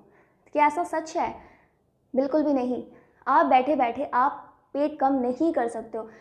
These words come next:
तो मैं आप लोगों को आज बताने वाली हूँ कि जो स्वेट बेल्ट होता है उसका सही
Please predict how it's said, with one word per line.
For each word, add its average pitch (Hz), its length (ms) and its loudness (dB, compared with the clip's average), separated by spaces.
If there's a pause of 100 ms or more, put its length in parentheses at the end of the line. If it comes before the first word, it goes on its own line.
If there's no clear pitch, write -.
(220)
तो 359 80 6
मैं 294 180 8
आप 339 140 2
लोगों 320 180 2
को 320 80 2
आज 302 160 6
बताने 262 380 0
वाली 240 300 0
हूँ 247 260 -2
कि 320 140 -2
जो 320 140 -2
स्वेट 269 420 0
बेल्ट 277 260 4
होता 254 220 -2
है 233 60 2
उसका 285 180 -6
सही 294 320 -6